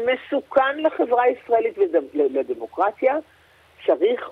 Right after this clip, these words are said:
בזה להיאבק. וכפי שאני שומעת, נראה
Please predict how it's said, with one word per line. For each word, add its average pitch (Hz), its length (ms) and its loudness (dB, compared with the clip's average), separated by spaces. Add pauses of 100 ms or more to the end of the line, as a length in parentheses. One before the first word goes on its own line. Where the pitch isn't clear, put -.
בזה 160 680 0
להיאבק. 233 800 2
וכפי - 240 -10
שאני - 240 0
שומעת, 359 580 -2 (680)
נראה 147 500 2